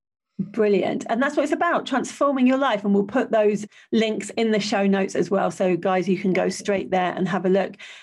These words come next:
But please know from me and from Sarah that you can transform your life. We're both living proof of it. There are many people, when you seek them out, that are living proof of this.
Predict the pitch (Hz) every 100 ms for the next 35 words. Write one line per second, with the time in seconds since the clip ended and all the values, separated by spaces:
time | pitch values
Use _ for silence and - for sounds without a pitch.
0 | - 233 320 - - 277 277 254 233 226
1 | 185 202 262 285 254 220 226 240 208 233
2 | 277 - - 254 233 202 208 202 - -
3 | - _ - 240 254 247 196 180 180 202
4 | 254 190 190 196 196 - _ - 202 220
5 | - 233 208 175 175 - - 175 - 165
6 | 165 165 160 160 160 180 226 - 190 196
7 | 277 294 196 165 165 160 170 170 165 185
8 | 196 208 247 285 285 247 240 170 175 180
9 | 180 196 - 185 180 - - 165 170 175
10 | 165 175 170 170 170 190